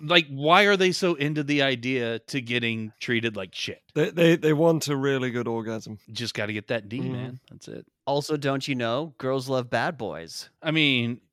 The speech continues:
Speaker 1: yeah, I mean, it is the female's purpose to just, you know, ride our shafts. So. <laughs>
Speaker 3: Also, why does this scene exist? This scene means nothing.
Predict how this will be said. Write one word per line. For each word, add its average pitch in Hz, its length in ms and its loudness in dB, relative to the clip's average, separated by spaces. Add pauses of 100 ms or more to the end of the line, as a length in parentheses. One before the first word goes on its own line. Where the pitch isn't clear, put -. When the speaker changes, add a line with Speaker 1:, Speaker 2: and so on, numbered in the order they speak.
Speaker 1:
yeah, 127 360 2
I 113 60 0
mean, 113 200 0
it 113 180 0
is 113 180 0
the 107 140 -6
female's 107 400 -4
purpose 104 500 -8
to 98 120 -16
just, 95 340 -12
you 117 120 -12
know, 92 220 -18 (580)
ride 101 280 -6
our 90 80 -10
shafts. 107 500 -14 (120)
So. - 120 -14
<laughs> 508 800 -8
Speaker 3:
Also, 294 280 -4
why 214 340 2
does 262 180 -6
this 277 180 -6
scene 190 280 -2
exist? 117 640 -4 (140)
This 208 140 4
scene 220 300 -2
means 196 260 -4
nothing. 156 440 -2